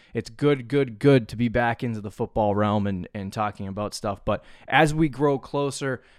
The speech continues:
we're starting to get more of a clearer picture of what the, uh, the redraft space is gonna look, look like, um,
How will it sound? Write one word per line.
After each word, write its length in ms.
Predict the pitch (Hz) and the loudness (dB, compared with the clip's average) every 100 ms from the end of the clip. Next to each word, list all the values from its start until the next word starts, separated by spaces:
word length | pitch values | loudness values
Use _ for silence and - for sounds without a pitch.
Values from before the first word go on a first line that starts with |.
| _ | _
we're 120 | 131 131 | -4 2
starting 340 | 165 156 143 | 6 6 4
to 80 | 123 | 2
get 200 | 139 - | 0 0
more 280 | 131 131 131 | 0 2 2
of 100 | 113 | 0
a 120 | 110 - | -2 -6
clearer 720 | - - 131 139 147 139 131 | -10 -6 0 2 2 2 0
picture 720 | - 131 - - 123 107 101 - _ _ _ - | -2 -4 -4 -2 2 2 0 -6 _ _ _ 0
of 160 | 120 | 2
what 220 | 123 127 | 2 0
the, 460 | - 120 117 110 - - | -2 -6 -6 -8 -12 -12
uh, 540 | 110 107 104 90 53 - 123 | -8 -6 -4 -6 -8 -12 -4
the 320 | 127 117 110 123 | 0 0 0 0
redraft 1000 | 127 147 143 113 120 113 117 - - - - | 4 4 2 0 0 0 0 -4 -14 -20 -16
space 500 | - 143 135 123 - | -12 -2 -2 0 -4
is 100 | 107 | -4
gonna 220 | 123 104 | -2 -2
look, 320 | 104 110 - - - | -2 -4 -4 -14 -14
look 340 | 117 120 131 117 | -6 -2 -2 -2
like, 480 | 107 104 101 - - _ _ _ _ | 0 0 -2 -8 -18 _ _ _ _
um, 580 | 120 110 101 95 92 | -4 -2 -2 -4 -6